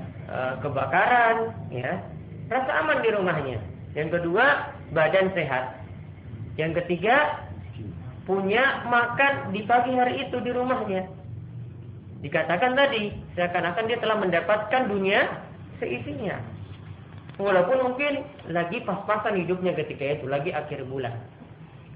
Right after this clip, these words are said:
Ya, belum gajian. Lagi ditagih utang juga. Ya. Macam-macam. Namun masih diberikan seperti itu, masih dikatakan nama majizat lahu dunia.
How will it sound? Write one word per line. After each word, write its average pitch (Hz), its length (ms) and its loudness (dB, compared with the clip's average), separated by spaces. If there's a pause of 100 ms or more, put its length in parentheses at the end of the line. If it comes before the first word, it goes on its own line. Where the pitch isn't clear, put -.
Ya, 147 240 0
belum 170 480 0 (240)
gajian. 139 640 0 (880)
Lagi 147 240 2
ditagih 180 560 2
utang 190 240 2
juga. 165 320 0 (880)
Ya. 160 160 -6 (720)
Macam-macam. 160 640 0
Namun 254 220 0 (100)
masih 233 240 -4
diberikan 294 400 -2
seperti 262 320 0
itu, 269 160 2
masih 269 320 2
dikatakan 269 640 2
nama 254 480 2
majizat 220 480 0
lahu 170 240 2
dunia. 127 400 -2